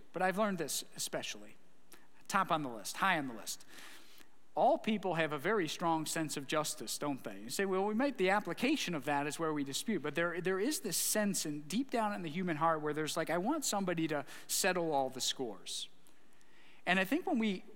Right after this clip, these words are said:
shy back from that, say, "I don't know about God judge," we come right back and say, "Actually, our hearts do long for a just judge."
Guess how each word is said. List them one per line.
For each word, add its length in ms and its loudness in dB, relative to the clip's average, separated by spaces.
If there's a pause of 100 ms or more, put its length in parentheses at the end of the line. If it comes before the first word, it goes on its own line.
(220)
shy 380 4
back 320 6
from 120 -4
that, 140 -2
say, 120 0
"I 120 4
don't 140 2
know 160 4
about 300 2
God 320 2
judge," 320 4
we 80 -2
come 260 0
right 180 4
back 200 0
and 100 -4
say, 120 0
"Actually, 520 0
our 120 2
hearts 360 -2
do 220 -2
long 300 0
for 200 -4
a 80 -4
just 360 -4
judge." 520 -8